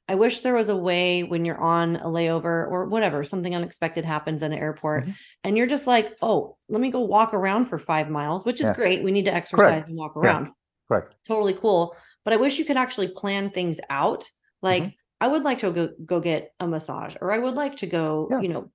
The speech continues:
Speaker 1: but you can't, you can't really figure that out unless you're just literally hoofing it
Speaker 2: Mm-hmm.
Speaker 1: around and,
Speaker 2: Yeah.
Speaker 1: you
Speaker 2: And
Speaker 1: know?
Speaker 2: one of the things what you just touched base, Jenny, right now, right? It's as, you know, let's say in the preparation of two years before, right? And the, the research and blah,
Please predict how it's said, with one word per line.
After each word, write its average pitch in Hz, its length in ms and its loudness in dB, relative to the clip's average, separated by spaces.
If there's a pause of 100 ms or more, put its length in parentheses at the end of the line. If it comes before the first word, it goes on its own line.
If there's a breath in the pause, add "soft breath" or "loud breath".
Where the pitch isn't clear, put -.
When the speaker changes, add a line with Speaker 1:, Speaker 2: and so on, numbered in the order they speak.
Speaker 1:
but 190 320 -2
you 196 140 -6
can't, 233 420 -4 (640)
you 190 140 -12
can't 208 440 -4
really 190 360 0
figure 180 540 -2
that 165 340 0
out 175 440 2 (200)
unless 175 420 -2
you're 165 120 -4
just 160 280 -12
literally 165 640 -2 (300)
hoofing 190 280 -2
it 170 100 0
Speaker 2:
Mm-hmm. 165 80 2
Speaker 1:
around 165 360 2
and, 156 320 -4
Speaker 2:
Yeah. 107 160 0 (360 soft breath)
Speaker 1:
you 175 100 -2
Speaker 2:
And 147 120 8
Speaker 1:
know? 147 40 6
Speaker 2:
one 202 280 6
of 254 120 2
the 165 80 4
things 202 320 2
what 160 140 2
you 151 100 4
just 160 360 -4
touched 156 240 0
base, 127 220 4
Jenny, 139 300 0
right 107 280 2
now, 139 240 0
right? 110 280 0
It's 113 220 -2 (200 soft breath)
as, 143 200 6 (280)
you 151 100 6
know, 147 120 8
let's 147 240 4
say 160 100 6
in 135 80 4
the 135 60 4
preparation 147 480 2
of 101 100 -6
two 127 100 0
years 127 320 2
before, 110 400 0
right? 110 220 2
And 113 120 -4
the, 101 40 -2
the 101 140 0
research 131 440 0
and 101 100 -4
blah, 98 100 0